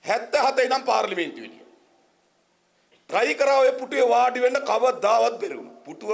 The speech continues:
ගාවට යනවා වැටෙනවා. එයාට වඩා ගොඩක් පස්සෙන් හිටපු අය පුටුවේ වාඩි වුණා.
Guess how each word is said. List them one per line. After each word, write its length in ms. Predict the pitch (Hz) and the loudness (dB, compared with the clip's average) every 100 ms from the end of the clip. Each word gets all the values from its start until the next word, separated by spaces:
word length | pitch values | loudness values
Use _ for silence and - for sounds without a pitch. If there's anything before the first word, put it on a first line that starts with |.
| 151 | -2
ගාවට 440 | 160 190 233 240 | 0 2 0 -2
යනවා 280 | 226 202 247 | -2 -2 -2
වැටෙනවා. 420 | 220 - - - - _ _ _ _ _ _ _ _ _ _ _ 640 - - _ _ _ 622 698 _ - - _ - - | -4 -6 -12 -18 -20 _ _ _ _ _ _ _ _ _ _ _ -20 -20 -20 _ _ _ _ _ _ -20 -20 _ -20 -8
එයාට 320 | 170 254 294 | -2 0 0
වඩා 260 | 311 302 302 - | 0 0 0 -4
ගොඩක් 380 | - 240 320 320 | -2 2 0 -2
පස්සෙන් 400 | 285 277 - 262 | -2 -2 -2 -4
හිටපු 260 | 254 254 269 | -2 -2 0
අය 140 | 277 | 0
පුටුවේ 340 | 269 277 294 | -2 -4 0
වාඩි 280 | 285 254 208 | 2 2 0
වුණා. 240 | 165 104 | -8 -14